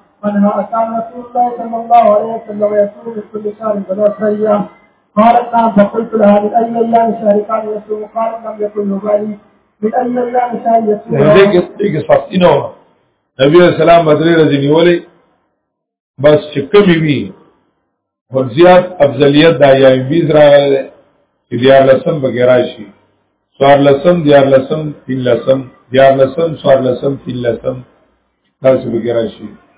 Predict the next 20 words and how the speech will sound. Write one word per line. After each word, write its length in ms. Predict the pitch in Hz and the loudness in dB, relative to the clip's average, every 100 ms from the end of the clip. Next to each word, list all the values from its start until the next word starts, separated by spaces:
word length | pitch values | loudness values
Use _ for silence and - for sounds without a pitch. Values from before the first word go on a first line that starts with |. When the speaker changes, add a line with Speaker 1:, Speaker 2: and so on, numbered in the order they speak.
| _ - | _ -6
Speaker 2:
نور 120 | 156 170 | -4 -4
چې 100 | 175 - | -6 -2
کمې 220 | 175 165 156 | -2 0 -2
وي. 200 | 123 101 _ _ _ _ _ _ _ _ _ _ _ _ _ | -4 -8 _ _ _ _ _ _ _ _ _ _ _ _ _
Speaker 1:
وعن 260 | 190 196 214 262 | 0 2 0 -2
أبي 180 | 233 247 240 | -4 0 0
أيوب 300 | 233 247 254 | 0 -2 -2
الأنصاري 640 | 240 240 240 240 240 254 | -4 -6 0 0 0 -4
رضي 220 | 254 247 233 | -4 -4 -8
الله 300 | 226 233 214 214 | 0 2 2 -4
عنه 360 | 208 214 214 208 | -6 -6 -4 -4
حدثه 440 | 196 - - 202 220 220 | -8 -10 -6 -2 -2 -4
أن 80 | 214 | -8
رسول 300 | 214 - 247 | -8 -8 -10
الله 260 | 240 240 233 | -2 0 0
صلى 160 | 220 214 | -6 -10
الله 240 | 214 233 220 | -4 0 2
عليه 180 | 208 214 | 0 -2
وسلم 360 | 214 220 214 214 - | -6 -10 -12 -12 -6
قال: 180 | 214 | -4